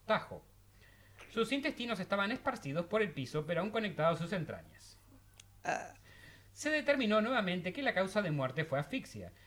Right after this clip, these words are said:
Speaker 1: y el instrumento por los cortes parecía como los usados en las investigaciones forenses de los exámenes post-mortem. Había señales de conocimiento de anatomía humana. En su estómago se encontró poco alimento y nada de alcohol.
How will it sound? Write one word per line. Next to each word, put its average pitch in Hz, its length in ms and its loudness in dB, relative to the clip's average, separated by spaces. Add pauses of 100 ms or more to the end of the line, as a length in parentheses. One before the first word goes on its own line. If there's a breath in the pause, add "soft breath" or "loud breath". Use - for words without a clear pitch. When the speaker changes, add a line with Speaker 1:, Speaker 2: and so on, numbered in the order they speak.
(160 loud breath)
Speaker 1:
y 151 80 -4
el 196 80 2
instrumento 220 580 0
por 214 260 2
los 185 100 -4
cortes 208 320 0
parecía 180 600 2
como 165 240 -2
los 165 140 0
usados 143 360 2
en 131 60 -2
las 127 140 -6
investigaciones 117 600 -6
forenses 117 260 -6
de 135 80 -4
los 123 80 -8
exámenes 113 400 -6
post-mortem. 151 600 -4 (420 loud breath)
Había 277 240 2
señales 214 420 0
de 208 100 -2
conocimiento 165 560 -2
de 156 80 0
anatomía 113 400 -6
humana. 101 320 -12 (1400 loud breath)
En 226 140 0
su 269 80 -4
estómago 240 560 4
se 208 120 -2
encontró 190 380 0
poco 262 180 -4
alimento 226 440 -2
y 220 120 -8
nada 302 220 -2
de 214 120 2
alcohol. 104 280 -8